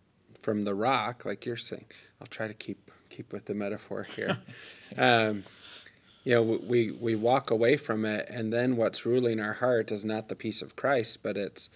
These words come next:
Speaker 1: it's either the things and the stuff or the whatever, but also sometimes fear,
Speaker 2: Mm-hmm.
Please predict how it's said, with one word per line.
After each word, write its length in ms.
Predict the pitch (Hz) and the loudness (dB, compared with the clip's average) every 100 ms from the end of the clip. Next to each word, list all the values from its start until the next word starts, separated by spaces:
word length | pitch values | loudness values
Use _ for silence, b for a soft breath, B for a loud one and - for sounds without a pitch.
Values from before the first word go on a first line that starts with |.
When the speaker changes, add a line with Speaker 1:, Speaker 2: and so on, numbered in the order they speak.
| b b | b b
Speaker 1:
it's 160 | - - | -2 4
either 300 | 131 120 107 | 6 8 6
the 140 | 107 | 2
things 540 | - 120 113 113 110 | 4 4 4 0 0
and 140 | 107 104 | -2 -2
the 80 | 104 | -4
stuff 480 | - 110 107 107 | -2 -2 -2 -4
or 100 | 107 | -6
the 100 | 101 101 | -6 -6
whatever, 420 | 104 113 120 110 | -4 -2 0 -2
but 180 | 98 - | -2 -6
also 320 | - 180 - | -2 -2 -2
sometimes 680 | 131 - 123 120 117 113 110 | -4 -4 -4 -4 -4 -4 -6
fear, 580 | - - 110 113 135 190 - | -8 -4 -2 0 0 -2 -6
Speaker 2:
Mm-hmm. 280 | 104 107 | -10 -8